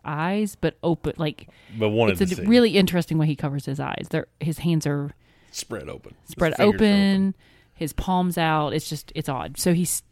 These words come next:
Speaker 1: kinda went that route, but he, he wanted to see you.
Speaker 2: Yeah. So I got a hug, and then we sat.
Speaker 1: Mm-hmm.
Speaker 2: He wasn't big on pu-, but he did come sit in my lap.
Speaker 1: Mm-hmm.
Speaker 2: Um,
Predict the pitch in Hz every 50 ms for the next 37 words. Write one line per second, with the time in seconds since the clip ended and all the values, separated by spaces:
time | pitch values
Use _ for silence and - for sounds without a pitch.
0 | - - - - - 190 202 220 226 226 233 233 226 220 214 - 214 151 202 208
1 | 220 220 226 233 240 - - - - _ - - - 196 190 - - 202 190 185
2 | 185 185 - _ _ _ _ _ _ _ _ _ _ - - 220 214 190 180 170
3 | 160 160 160 156 - - 185 180 - - - 339 330 - - - 90 - - 127
4 | - - 127 131 104 - - _ _ _ _ - - _ _ _ _ _ _ -
5 | - 82 85 - 92 87 87 - 82 85 - - - 101 101 98 98 98 98 98
6 | 95 95 95 95 - - 90 90 87 87 85 85 85 85 - - 170 - 92 87
7 | 80 92 95 95 92 92 95 95 104 113 120 120 123 110 - - - - 98 95
8 | 98 104 104 98 92 95 82 - 104 87 - 95 104 90 95 98 95 98 95 92
9 | 101 101 98 - - 104 104 92 - 104 82 90 104 107 101 98 92 92 92 95
10 | 190 156 143 170 180 175 180 220 220 - _ _ _ _ _ _ _ _ _ _
11 | - 95 90 85 - 76 76 67 76 78 87